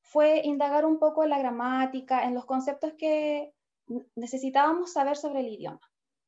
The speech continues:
En la escritura,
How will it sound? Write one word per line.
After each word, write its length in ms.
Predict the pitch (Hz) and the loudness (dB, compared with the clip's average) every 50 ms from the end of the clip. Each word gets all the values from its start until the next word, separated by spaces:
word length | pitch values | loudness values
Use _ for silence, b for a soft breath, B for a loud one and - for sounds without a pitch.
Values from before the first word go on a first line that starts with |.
| _ _ _ _ _ _ _ _ _ _ _ _ b b b b b b b _ _ - | _ _ _ _ _ _ _ _ _ _ _ _ b b b b b b b _ _ -2
En 200 | 240 240 240 240 | 0 2 2 2
la 80 | 247 | 2
escritura, 960 | 247 - 254 247 247 - 277 294 311 320 320 330 320 320 311 302 285 285 277 | 0 -2 -6 -6 -4 -4 -2 0 0 2 2 0 0 0 0 -2 -4 -6 -8